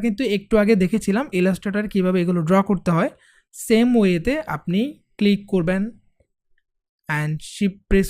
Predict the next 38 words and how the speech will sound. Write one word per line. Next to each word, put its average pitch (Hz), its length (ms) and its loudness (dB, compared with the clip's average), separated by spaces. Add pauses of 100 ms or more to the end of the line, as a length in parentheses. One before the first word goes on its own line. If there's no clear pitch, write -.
করে 175 180 -2
এখানে 180 200 -2
একটা 180 160 -4
ক্লিক 185 220 -4
করতে 185 220 -4
পারেন, 240 180 -6 (200)
শিফট 160 320 -8
প্রেস 160 180 -4 (100)
করে 160 200 -4
এখানে 170 200 -4
আপনি 165 140 -6 (120)
ক্লিক 196 240 -2
করতে 202 260 -4
পারেন, 214 200 -2 (840)
সেম 190 180 0 (120)
শিফট 180 280 -6
প্রেস 175 160 -2 (100)
করে 190 180 -4
একটা 180 200 -8
ক্লিক 185 220 -4
করবেন, 196 240 -6 (360)
সেম 165 220 -8 (160)
আপনি 160 180 -8 (220)
শিফট 151 240 -10
প্রেস 156 220 -4
করবেন 180 220 -6 (140)
and 165 80 -10 (120)
আরেকটা 214 460 -2 (720)
just 165 260 -10
ক্লিক 175 260 0
করলে 202 200 -2 (140)
আপনার 143 220 -8
এটা 143 180 -6
এনাফ। 127 160 -10 (640)
তো - 40 -4 (120)
এখানে 262 240 0
দেখতে 262 200 -2
পাচ্ছেন 262 240 -2